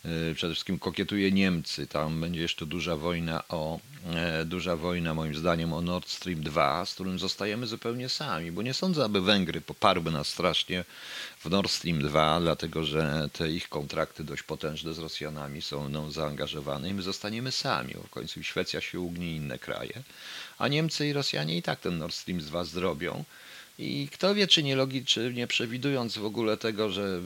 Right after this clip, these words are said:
jak zostaniemy sami, e, w te-, z tym wszystkim, nie lepiej byłoby ciągnąć z tego zyski, uzależnić trochę, e, przebieg tej rury, uzależnić jednak od, od nas, od naszych finansów, kazać sobie płacić. Nie wiem. Może to by byłoby po prostu rozsądek.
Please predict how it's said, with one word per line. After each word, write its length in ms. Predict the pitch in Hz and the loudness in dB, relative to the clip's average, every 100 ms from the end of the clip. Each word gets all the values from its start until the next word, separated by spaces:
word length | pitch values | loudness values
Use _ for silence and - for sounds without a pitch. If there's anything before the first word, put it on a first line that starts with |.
| 87 | -4
jak 280 | 92 113 107 | 0 0 0
zostaniemy 480 | 95 - 107 104 101 | -6 -2 -2 0 0
sami, 480 | - 92 80 95 120 - - - - - - - | 2 2 2 -2 -6 -16 -20 -20 -18 -18 -10 -2
e, 220 | 98 95 | 0 0
w 60 | |
te-, 140 | - 107 | -2 -4
z 80 | - | 0
tym 140 | 120 | -2
wszystkim, 460 | - 120 - - 180 | 0 -2 -2 -2 0
nie 120 | - | 0
lepiej 240 | 175 156 | 0 -2
byłoby 520 | 156 156 147 147 151 | 0 2 2 2 0
ciągnąć 420 | 147 156 151 147 143 | 2 0 0 0 0
z 40 | |
tego 240 | - 156 | -2 -2
zyski, 460 | 156 160 151 - 104 | 0 0 -2 -2 0
uzależnić 720 | 107 95 107 107 101 92 - | 0 0 2 2 0 -2 -6
trochę, 340 | - 90 - 80 | -4 -4 -4 -4
e, 240 | 78 - - 90 92 90 87 | -4 -6 -8 -6 -4 -2 -4
przebieg 420 | 80 - 90 76 - | -4 -4 -2 -4 -4
tej 200 | 82 80 | -4 -2
rury, 300 | 85 85 85 | -2 -2 -2
uzależnić 720 | 80 76 80 87 80 78 - | -2 0 0 0 -4 -2 -2
jednak 420 | 87 76 80 - | -2 -2 -4 -2
od, 320 | 80 73 - 71 71 - | -4 -4 -10 -8 -8 0
od 180 | 104 90 | 0 2
nas, 360 | 95 90 - | 0 0 -2
od 140 | 71 69 | -4 -6
naszych 400 | 71 64 - - | -2 -2 -4 -4
finansów, 640 | 76 85 87 85 - 87 | -2 2 2 2 2 0
kazać 300 | - 82 73 | 0 0 0
sobie 280 | - 78 69 | 0 -4 -6
płacić. 560 | - 69 67 - - | 2 4 4 0 -2
Nie 160 | - 107 | 4 4
wiem. 180 | - - - - - | 2 -8 -16 -20 -10
Może 240 | - 135 | -6 -6
to 100 | 135 | -2
by 100 | 135 | -2
byłoby 340 | 139 123 107 123 | -2 -2 -2 -2
po 140 | 110 | -4
prostu 320 | 95 104 - | -2 -4 -4
rozsądek. 560 | 95 87 - 65 64 - | -6 -4 -6 -8 -8 -10